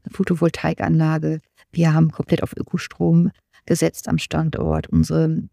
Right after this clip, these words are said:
Fahrzeugflotte wird, ähm, auf E, ähm, Autos, ähm, umgesetzt, ist mittlerweile schon zum großen Teil, ähm, auch, ähm, erreicht.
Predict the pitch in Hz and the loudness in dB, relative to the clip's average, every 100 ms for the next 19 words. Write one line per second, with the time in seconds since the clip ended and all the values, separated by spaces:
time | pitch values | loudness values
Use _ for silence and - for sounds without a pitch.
0 | - 80 - 78 - 80 80 80 80 - | -6 -4 -4 -8 -4 -4 -2 -2 -2 -4
1 | - - 78 76 76 - _ _ _ _ | -8 -2 2 2 0 -8 _ _ _ _
2 | _ _ _ _ _ _ 165 - - 196 | _ _ _ _ _ _ -4 -4 0 4
3 | 190 - - 175 180 - 175 185 185 - | 4 0 -4 -2 0 0 0 0 -2 -4
4 | - _ _ _ _ 180 175 156 - 175 | -10 _ _ _ _ 2 4 0 0 2
5 | 175 175 160 - - - - 170 165 - | 4 0 -4 -6 -12 -16 -6 -4 -2 -2
6 | - - - 78 - - 170 160 - - | -4 -4 -4 -4 -2 -4 -4 -8 -6 -2
7 | 170 180 - 165 165 165 _ _ _ _ | -2 -2 -4 -2 -2 -4 _ _ _ _
8 | _ _ _ _ 202 165 - 175 170 160 | _ _ _ _ -4 -2 -4 -4 -2 -2
9 | 160 - _ _ _ _ - 175 170 175 | -4 -8 _ _ _ _ -4 -2 0 0
10 | 196 - - | 0 -2 -20